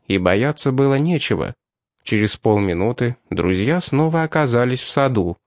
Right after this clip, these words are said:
Возле пограничных кустов землян встретил тот же коренастый разведчик. «Вы наследили», —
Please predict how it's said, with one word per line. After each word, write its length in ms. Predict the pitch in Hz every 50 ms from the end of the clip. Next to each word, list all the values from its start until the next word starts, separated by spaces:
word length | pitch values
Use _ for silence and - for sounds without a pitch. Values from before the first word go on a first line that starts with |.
| _ _ _ -
Возле 400 | - 95 104 123 120 113 110 113
пограничных 720 | - 117 107 110 110 110 110 113 110 - - 117 110 - -
кустов 520 | - 104 95 - - 139 135 123 - - - - _
землян 500 | - 80 67 82 95 110 131 156 160 156
встретил 520 | 147 - - 143 135 151 151 - 151 139 131
тот 280 | - - 151 156 139
же 120 | 127 135 135
коренастый 640 | - 131 123 120 117 120 127 131 123 - - 131 120
разведчик. 720 | 120 120 120 113 120 113 107 95 - - - - - - _ _ _ _ _ _ _ _ _ _ _ _ -
«Вы 260 | - 82 95 117 127 127
наследили», — 720 | 127 123 - - 139 143 143 160 151 113 95 87 85